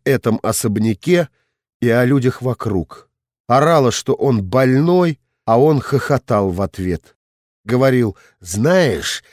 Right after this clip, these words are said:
сколько раз на дню я слышу такую фразу». Потом Лаура замолчала на несколько секунд и произнесла шепотом: «Больной ублюдок».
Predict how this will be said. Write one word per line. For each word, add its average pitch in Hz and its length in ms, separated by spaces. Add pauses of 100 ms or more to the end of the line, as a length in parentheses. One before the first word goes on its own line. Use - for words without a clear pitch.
(120)
сколько 139 460
раз 139 280
на 123 160
дню 135 240
я 139 160
слышу 139 480
такую 135 460
фразу». 107 640 (440)
Потом 117 380
Лаура 104 380
замолчала 95 920 (140)
на 98 140
несколько 95 540
секунд 147 680
и 156 140
произнесла 104 1080 (560)
шепотом: 80 720 (800)
«Больной 110 640
ублюдок». 98 720